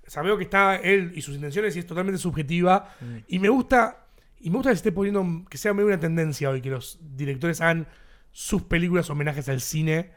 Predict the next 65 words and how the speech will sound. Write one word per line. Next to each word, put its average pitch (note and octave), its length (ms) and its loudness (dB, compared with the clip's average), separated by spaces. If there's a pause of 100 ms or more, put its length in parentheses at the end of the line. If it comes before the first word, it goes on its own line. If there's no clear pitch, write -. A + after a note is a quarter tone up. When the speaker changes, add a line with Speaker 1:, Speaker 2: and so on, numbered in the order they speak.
(260)
Speaker 2:
Sí. - 140 -18
Speaker 1:
O - 80 -10
Speaker 2:
Pasa A#3+ 180 0
Speaker 1:
su G#3 80 4
Speaker 2:
que F#3+ 300 0
creo G#3+ 220 2
que F3+ 80 -2
ya G#3 120 0
hay G#3 80 2
directores F#3+ 380 0
que - 60 -6
están F#3 200 -2
cumpliendo F3 480 -2
una E3+ 180 0
buena F3 420 0
cantidad D#3 360 -2
de D#3+ 120 2
años E3+ 260 -4
en D#3 80 -6
la D3 60 -4
industria F3 720 0 (320)
Speaker 1:
Sí. D3+ 180 -2
Speaker 2:
y - 20 4
le E3 120 4
quieren G3+ 220 4
dar F#3+ 160 4
la E3+ 120 4
vuelta, E3+ 420 4
quieren G3+ 240 2
como E3+ 160 2
empezar D#3+ 340 2
a, F3+ 180 4 (280)
a, - 0 - (120)
a F3 120 -4
bajar G3+ 400 2
la, E3+ 100 -2
a D3 320 -14
hacer F3 180 0
la F#3 140 6
curva G3 220 6
descendente, E3 720 2
bueno, C#3 300 0
y C#3 80 -6
llegar D#3+ 260 0
al F3 100 4
final E3 180 -2
de E3+ 80 0
sus D3 140 -4
carreras F3 480 0
teniendo E3+ 560 2
una F#3+ 320 2
película F3+ 360 4
por C#3+ 120 0
lo D#3 60 0
menos F3+ 300 2
Speaker 1:
Sí, G3 80 2
una F#3+ 220 10
Speaker 2:
autorreferencial. F3 300 6
Speaker 1:
antología, D#3+ 320 4
sí, E3 160 0
sí, F3+ 120 2
sí. F3 120 2
Speaker 2:
Sí, F3+ 100 2
sí, E3+ 160 -4
que, B2+ 560 -6